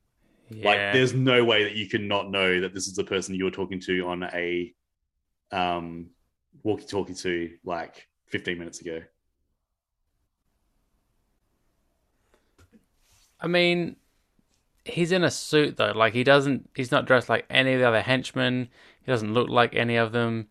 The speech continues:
Speaker 2: He's got a beard. He kinda looks like Ellis.
Speaker 1: <laughs> It's like
Speaker 2: It makes sense.
Speaker 1: Like, John's, like, going, "Well, he's not wearing a, a wool knit sweater, so I don't <laughs> think he's a, one of the,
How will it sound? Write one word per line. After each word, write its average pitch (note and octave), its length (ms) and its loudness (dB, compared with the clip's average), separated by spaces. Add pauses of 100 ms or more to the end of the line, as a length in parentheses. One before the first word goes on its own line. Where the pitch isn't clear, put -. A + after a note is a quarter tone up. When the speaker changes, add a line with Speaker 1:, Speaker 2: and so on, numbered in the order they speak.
(200)
Speaker 2:
He's G#2+ 160 -12
got G#2 120 -2
a F#2 60 -6
beard. A#2 580 4 (160)
He - 80 -20
kinda A#2+ 200 -2
looks - 140 -10
like G2 220 -8
Ellis. A2 680 -2
Speaker 1:
<laughs> - 40 -20 (320)
It's - 180 -10
like D3 220 -4 (340)
Speaker 2:
It A#3 300 2
makes D#3+ 280 0
sense. - 480 -2 (1800)
Speaker 1:
Like, G2+ 200 -2 (240)
John's, G#2+ 320 -2
like, G2 180 -2
going, F#2 360 -2 (100)
"Well, A2 100 -6
he's A2 100 -8
not F3+ 160 -6
wearing C3+ 240 -2
a, F#2+ 120 -2 (880)
a F#2+ 80 -6
wool G#2+ 240 -2
knit G2+ 240 -6
sweater, F2 440 -4 (340)
so - 160 -12
I F#2 40 -2
don't C3 180 0
<laughs> - 20 -12
think D3 160 2
he's - 300 0
a, D3+ 60 4
one B2+ 360 -4
of A2 180 -4 (120)
the, - 260 -4